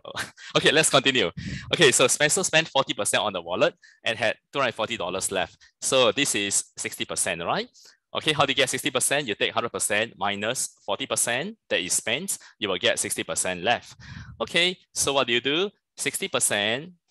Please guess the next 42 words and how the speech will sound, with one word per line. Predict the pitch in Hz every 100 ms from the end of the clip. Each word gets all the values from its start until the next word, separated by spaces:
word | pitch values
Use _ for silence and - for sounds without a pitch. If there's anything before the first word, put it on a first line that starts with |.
| _
write | 120 131
your | 101 98 90
statement. | - 85 98 135 175
Sixty | - 127 180
percent | 127 - 120 127
is | 85 92 -
two | 147
hundred | 120 113 104 117 120 - -
and | 90 87 85
forty | - 98 120
dollars. | 92 85 95 156 - - - -
So | 143
can | - -
you | 196
find | - 165
how | 147
much | 147 107
is | -
the | 90
wallet, | 82 90 151 - _ _
which | 107 -
is | 92 92 92 - - _
forty | - 104 107
percent? | 80 - 85 82 - - - -
Okay, | 233 139
now | 139
this | 190 202
is | -
paper | 127 135 139
one. | 92 92 135 - _
So, | - 143 143 143 -
uh, | 107 107 110 110 117 - _ -
so | 143 143
what | 160
you | 131
can | 123 104
do | 131
is | 113 123 -
you | 98 98
find | - 110 101
one | 107 139
unit, | 117 110 185